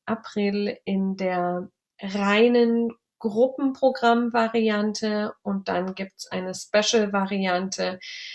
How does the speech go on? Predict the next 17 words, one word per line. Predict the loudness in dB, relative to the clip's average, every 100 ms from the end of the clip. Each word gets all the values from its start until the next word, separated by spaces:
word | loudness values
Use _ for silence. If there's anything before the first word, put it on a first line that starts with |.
| -14 -6
Das | -6 -6
ist | -8 -10
die | -10
Kombi | 0 2 2 0 -2 -4
aus | -4 -4 -4 -6 -8 -10 _ -20 -20 _
sechzehn | -2 0 0 0 2 4
Wochen | 2 2 -2
Gruppenprogramm | -4 -6 -6 -2 -2 0 -2 0 0 2 0 -2
und | -4 -6 -6
vier | -20 -12 -4 2 2 2 0
Eins-zu-eins | 0 0 -4 -4 -2 -2 -2 -4 -4
Sessions | -4 -4 -4 -6 -4
mit | -4 -2
mir, | 0 0 2 2 0
wo | -2 -4
wir | -4 -6 -4
echt | -4 -4 -10 -16 -16 -16